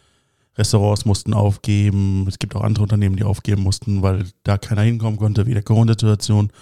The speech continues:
Und jetzt kommt irgend so ein Typ, und das ist schon die nette Variante, die ich gerade aussprechen wollte,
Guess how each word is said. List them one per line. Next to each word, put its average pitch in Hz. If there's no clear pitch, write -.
Und 113
jetzt 107
kommt 127
irgend 135
so 120
ein 101
Typ, 196
und 113
das 110
ist 113
schon 117
die 117
nette 120
Variante, 104
die -
ich -
gerade 107
aussprechen 101
wollte, 98